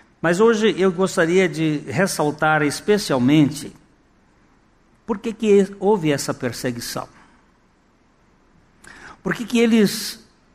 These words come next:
vão contra um homem que só faz o bem, que cura um paralítico? E essa é a diferença que nós precisamos entender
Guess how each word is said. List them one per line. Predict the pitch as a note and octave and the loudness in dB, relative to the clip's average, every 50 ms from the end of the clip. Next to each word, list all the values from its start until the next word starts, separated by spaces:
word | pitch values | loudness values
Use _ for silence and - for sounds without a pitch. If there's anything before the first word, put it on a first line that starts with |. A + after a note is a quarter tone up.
| _ _ _ _ _ | _ _ _ _ _
vão | - C#3+ B2+ B2+ E3+ G3+ A3 A3 G3 | -12 -10 -4 0 0 2 2 2 0
contra | - - - - F#3+ G3+ G#3+ G#3 F#3 D#3 - - - C#3+ A#2+ A2+ G2 F2 E2 - - _ _ _ _ _ _ _ _ _ _ _ _ _ _ _ _ _ _ _ _ _ _ _ _ _ _ | -2 -4 -2 0 0 2 2 2 0 0 -4 -6 -4 -2 -2 -2 -2 -4 -8 -12 -20 _ _ _ _ _ _ _ _ _ _ _ _ _ _ _ _ _ _ _ _ _ _ _ _ _ _
um | D3 C#3+ C#3+ | -4 0 2
homem | C#3 D#3 F3+ F#3+ F#3+ F3 E3 | 2 2 2 2 0 0 -2
que | - D#3 C3+ | -4 -6 -10
só | - - - D3+ | -8 -6 -6 -6
faz | D3 - - D#3+ E3 F3 E3+ - | -4 -4 -2 -2 -2 -2 -4 -4
o | E3+ D#3+ | -4 -4
bem, | F#3+ D3 C#3 D#3+ D3 C#3 B2+ A#2 A2+ A2 - - | -2 -2 0 0 0 0 0 -2 -2 -4 -10 -14
que | - - C3 B2+ - - _ _ _ _ _ _ _ _ | -12 -12 -12 -12 -12 -18 _ _ _ _ _ _ _ _
cura | - - G#3+ A#3 B3 G#3+ C#3 A2+ G#2 A2+ - - - _ _ _ _ _ - - - - - _ | -4 0 2 2 4 2 2 0 -2 -6 -10 -18 -20 _ _ _ _ _ -20 -20 -20 -20 -18 _
um | - D3+ D#3+ | -4 -2 -2
paralítico? | D3+ D#3+ D#3+ D#3 D3+ C#3 B2+ C3+ D3+ C#3+ C#3 - - - - - - - - _ _ _ _ _ _ _ _ _ _ - - - - _ _ | 0 0 0 0 0 0 0 0 -2 -2 -4 -8 -14 -16 -16 -20 -20 -20 -20 _ _ _ _ _ _ _ _ _ _ -20 -20 -20 -20 _ _
E | - D3+ F3+ G#3 | 0 2 4 6
essa | A#3 A#3+ A#3 A3+ - - A#3 G3+ | 6 6 4 2 2 0 0 0
é | E3+ D#3+ F#3 G3 F#3+ F#3+ | 0 2 2 4 4 4
a | F#3+ | 4
diferença | F#3 F3+ G3+ - - G#3 F#3 E3 E3+ F#3 G3+ G#3 G3+ - - - C3+ A2 | 2 0 -4 -2 0 0 2 2 4 4 2 2 2 0 -2 -2 -4 -4
que | - - - | -4 -6 -4
nós | C#3+ D3+ D#3 D#3 D#3 | 0 0 0 0 -2
precisamos | D#3 - - - C#3+ C3+ D#3+ D#3+ D#3 C#3+ C#3 B2+ C3+ | -6 -10 -12 -10 -4 -2 0 0 0 0 -2 0 0
entender | C#3+ C#3+ C#3 C#3+ C#3+ C#3 C3 B2+ B2 D3 D3+ D3 C3+ - - - | 0 0 0 0 0 2 2 2 2 2 2 2 0 -2 -6 -14